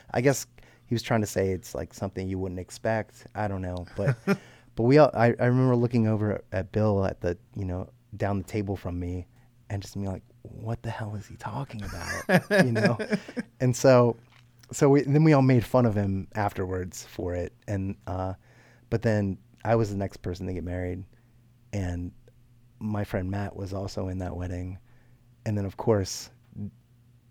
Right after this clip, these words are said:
Speaker 1: he was my best man. So during, during a, his toast for my wedding, Space
Speaker 2: It
Speaker 1: Octopus.
Speaker 2: That's amazing.
Speaker 1: And then,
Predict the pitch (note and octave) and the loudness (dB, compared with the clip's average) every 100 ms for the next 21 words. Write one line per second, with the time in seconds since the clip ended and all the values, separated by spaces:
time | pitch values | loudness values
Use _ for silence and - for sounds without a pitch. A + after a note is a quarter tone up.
0 | _ - A#2+ G#2+ G#2 G2+ F#2 F#2 C3 C#3+ | _ -6 -2 -2 -2 -2 -2 -4 0 0
1 | A#2 G#2 G2+ G2+ G2 F#2+ - _ _ _ | 0 -2 0 0 -2 -6 -14 _ _ _
2 | _ _ _ _ _ _ _ _ - G#2 | _ _ _ _ _ _ _ _ -2 0
3 | G2+ G2 G2 _ - - _ _ F#2 A2 | 0 -2 -6 _ -14 -14 _ _ -8 -8
4 | - A#2 G#2+ - - G2+ C3+ C#3+ G2+ F#2 | -4 -2 -2 -2 -4 0 2 2 0 -2
5 | F#2 G2 G2 _ _ _ _ _ _ _ | -4 -6 -10 _ _ _ _ _ _ _
6 | _ _ _ _ _ _ - - G2 A#2+ | _ _ _ _ _ _ -12 -4 -2 2
7 | G#2+ - F2+ E2 E2+ - - - B2 - | 0 0 -8 -8 -8 -10 -18 -4 -2 0
8 | A2+ G#2+ F#2+ F2 E2+ B2 A2 G#2+ G#2+ G#2+ | 0 0 -4 -6 -2 2 4 4 2 0